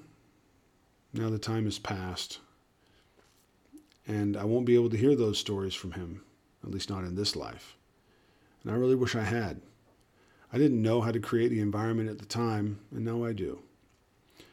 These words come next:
So if you're in the sound of my voice and you have someone in your life who has served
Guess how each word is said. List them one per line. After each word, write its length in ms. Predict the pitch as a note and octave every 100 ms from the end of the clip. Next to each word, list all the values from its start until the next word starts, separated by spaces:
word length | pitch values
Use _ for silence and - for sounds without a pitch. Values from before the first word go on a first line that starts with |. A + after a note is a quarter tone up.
| - _
So 140 | - D#3
if 120 | F3
you're 120 | F3
in 60 | E3+
the 80 |
sound 280 | D3+ E3+ E3+
of 60 | D#3
my 100 | C3
voice 420 | A2+ B2 C3+ C3+
and 100 | A2+
you 100 | A#2
have 140 | A#2
someone 300 | A2+ B2+ B2
in 120 | A#2+ A#2
your 140 | A2+
life 480 | G#2+ G#2 G#2+ - - _ _ _ _ _ _ _ _
who 180 | - C3
has 380 | B2+ B2+ B2 -
served 800 | - - D#3 D3+ E3 E3 -